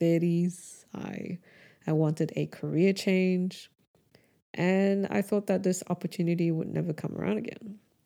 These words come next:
So I decided to take advantage of it while I could.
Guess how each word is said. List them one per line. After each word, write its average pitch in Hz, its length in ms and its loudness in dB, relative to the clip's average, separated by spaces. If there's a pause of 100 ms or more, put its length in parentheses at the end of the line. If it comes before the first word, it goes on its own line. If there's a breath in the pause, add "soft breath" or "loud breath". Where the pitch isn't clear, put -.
(200)
So 165 1120 0 (360)
I 147 140 0
decided 156 460 0
to 156 100 0
take 170 200 -2
advantage 156 600 -2
of - 140 -6
it 147 200 -2
while 73 580 -6
I - 100 -6
could. - 240 -2